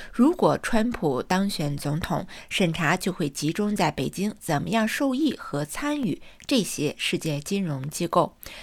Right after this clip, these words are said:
那么这些斗争可能在明年会达到一个高潮，到时候呢，I M F预计就会开始重新调整它的捐赠国配额，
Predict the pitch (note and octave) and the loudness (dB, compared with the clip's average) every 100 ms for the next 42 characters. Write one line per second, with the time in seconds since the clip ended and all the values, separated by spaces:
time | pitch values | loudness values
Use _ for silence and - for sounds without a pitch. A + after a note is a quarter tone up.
0 | - - C4+ C#4 C4+ C4 A#3+ A#3 A#3 A3 | -16 -4 4 6 6 6 8 8 6 2
1 | G#3+ E3 D3+ F3+ F3+ D#3+ F3+ E3+ F3 F3+ | 0 -2 0 2 2 0 0 -2 -2 -2
2 | - D3+ D#3+ E3+ E3 - G#3+ A#3 - D3+ | -2 0 0 -2 -2 0 2 2 0 2
3 | D#3 E3 - - A3+ G#3 - F3+ F#3 F#3 | 2 2 -4 4 6 6 4 2 2 4
4 | - - G#3 B3 A#3 A3 G#3+ F3 - G3+ | 2 2 2 4 4 4 4 2 0 0
5 | F3 F3 D3 - D#3+ D#3 - A3 A3 - | 0 0 0 -2 -2 -2 -2 2 2 4
6 | D3 - - - G#3+ B3 D#4 D#4 - - | 0 -2 -14 -4 0 0 0 -4 -2 0
7 | F3+ G#3 D#3+ F#3 D3+ D3 B3+ B3 B3 C4 | 0 0 -4 -2 -4 -2 0 0 2 0
8 | E3+ - C#3 D#3+ - F#3 D3+ F#2+ | 0 -2 0 0 -2 -2 0 0